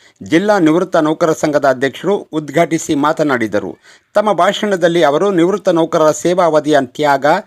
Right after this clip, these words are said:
ನಿಷ್ಠೆ ಮತ್ತು ಸಮಾಜದ ಅಭಿವೃದ್ಧಿಗೆ ನೀಡಿದ ಕೊಡುಗೆಗಳನ್ನ ಸ್ಮರಿಸಿದರು. ಹಾಗೆಯೇ ಈ ಕಾರ್ಯಕ್ರಮದ ನಿರೂಪಣೆಯನ್ನ ಕುವೆಂಪು ಕನ್ನಡ ಸಾಹಿತ್ಯ ಪರಿಷತ್ತಿನ ಸಂಸ್ಥಾಪಕ ಅಧ್ಯಕ್ಷರು ಹಾಗೂ ಕನ್ನಡ ಪರ ಹಿರಿಯ ಹೋರಾಟಗಾರರಾದ ಬ್ರಹ್ಮಾನಂದ್ರವರು ನೆರವೇರಿಸಿದರು.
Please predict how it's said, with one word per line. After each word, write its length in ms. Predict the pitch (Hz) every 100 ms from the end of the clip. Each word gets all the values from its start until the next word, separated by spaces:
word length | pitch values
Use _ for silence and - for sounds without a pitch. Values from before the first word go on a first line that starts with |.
| - _
ನಿಷ್ಠೆ 440 | 143 156 156 180 208
ಮತ್ತು 260 | 185 156
ಸಮಾಜದ 520 | 147 156 175 190 160 147
ಅಭಿವೃದ್ಧಿಗೆ 680 | 151 170 151 147 139 101 _
ನೀಡಿದ 300 | 143 165 160 139 120 _
ಕೊಡುಗೆಗಳನ್ನ 640 | - 190 190 156 143 131 120
ಸ್ಮರಿಸಿದರು. 800 | - 196 185 175 110 107 92 - _ _ - _
ಹಾಗೆಯೇ 400 | 139 160 165 220
ಈ 200 | 185 190
ಕಾರ್ಯಕ್ರಮದ 540 | 190 185 202 196 185
ನಿರೂಪಣೆಯನ್ನ 760 | 160 147 170 190 190 156 143 156 202 196 - _
ಕುವೆಂಪು 420 | _ 214 233 190 185
ಕನ್ನಡ 260 | 175 190
ಸಾಹಿತ್ಯ 520 | 185 - 170 165 165 139
ಪರಿಷತ್ತಿನ 640 | 156 160 190 - 165 147
ಸಂಸ್ಥಾಪಕ 640 | - 165 - 151 - 160
ಅಧ್ಯಕ್ಷರು 460 | 135 139 123 202 208
ಹಾಗೂ 260 | 175 156
ಕನ್ನಡ 280 | 131 160 185
ಪರ 220 | 175 160
ಹಿರಿಯ 300 | 139 156 180
ಹೋರಾಟಗಾರರಾದ 760 | 151 156 147 139 156 160 131 123 - - -
ಬ್ರಹ್ಮಾನಂದ್ರವರು 800 | 143 175 214 196 160 143 139 135
ನೆರವೇರಿಸಿದರು. 840 | 147 180 147 127 113 101 85